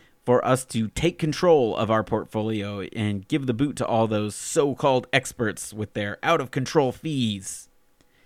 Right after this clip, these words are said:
It's a powerful idea because, like all powerful ideas, there's more than a little truth to it. Fees are often too high. Experts and advisors are often just marketing shills. That's all true.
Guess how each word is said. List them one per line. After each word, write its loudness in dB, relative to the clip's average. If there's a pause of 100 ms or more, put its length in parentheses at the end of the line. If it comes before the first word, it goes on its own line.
(240)
It's -8
a -14
powerful 2
idea 4
because, -2 (280)
like 0
all 2
powerful 2
ideas, 0 (280)
there's 4
more 4
than 0
a 0
little 0
truth 0
to -8
it. -20 (640)
Fees 0
are -2
often 0
too 0
high. 0 (580)
Experts -2
and 4
advisors 2
are 4
often 0
just -2
marketing 0
shills. -8 (340)
That's 2
all 4
true. -2